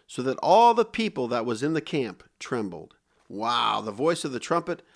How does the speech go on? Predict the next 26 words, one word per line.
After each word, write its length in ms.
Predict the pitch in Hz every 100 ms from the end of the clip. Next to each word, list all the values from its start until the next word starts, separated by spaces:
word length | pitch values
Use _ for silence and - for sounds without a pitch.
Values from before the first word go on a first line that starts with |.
| _
from 500 | _ - - 147 151
the 120 | 143 147
Lord. 460 | 143 180 156 - _ _ _ _ _ _ _
But 140 | 143
here's 200 | 151 175
the 80 | -
prophecy, 540 | - 139 147 139 - 107
Ryan. 300 | 107 107 -
I 100 | -
love 420 | 123 135 190 185
this. 260 | 151 107 -
You 60 | 110
know, 200 | 107 110 - _
we 120 | 123
talk 280 | - 170 180
about 320 | 143 135 -
trumpets 380 | - 147 143 -
in 60 | 127
the 100 | 107
Bible 460 | 113 120 123 120
and 240 | 107 95 110
Revelation. 580 | 113 110 113 113 117
There's 220 | 113 98 -
seven 260 | 107 107
trumpets 500 | - 107 104 107 -
and 160 | 90